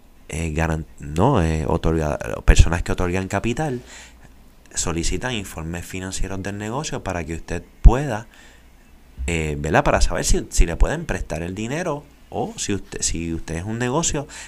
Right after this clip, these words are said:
rentable, ¿ok? Y esto es bien importante, que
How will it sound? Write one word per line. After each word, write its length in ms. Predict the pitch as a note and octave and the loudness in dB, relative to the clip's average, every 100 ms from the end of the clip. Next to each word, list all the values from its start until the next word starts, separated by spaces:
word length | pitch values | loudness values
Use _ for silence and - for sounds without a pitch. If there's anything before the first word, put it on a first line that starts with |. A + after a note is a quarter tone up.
| - | 4
rentable, 1000 | - F2+ D#2+ D2+ - F#2 F2+ F2 D2 D2 - - - | 8 8 6 -4 2 6 6 4 -4 -14 -20 -20 -16
¿ok? 200 | - D2+ | -8 -2
Y 180 | D#3+ C3 | -2 -2
esto 220 | E2 A#2 | -4 -4
es 60 | D3 - | -4 -6
bien 240 | D#2+ F2 F#2+ | -10 -6 -6
importante, 720 | G2 B2+ B2+ G3 G#3+ D3+ D3+ - - - - - - | -4 -4 -2 -2 0 0 -2 -8 -18 -20 -20 -20 -8
que 400 | - F2 E2+ D#2 | 2 4 4 0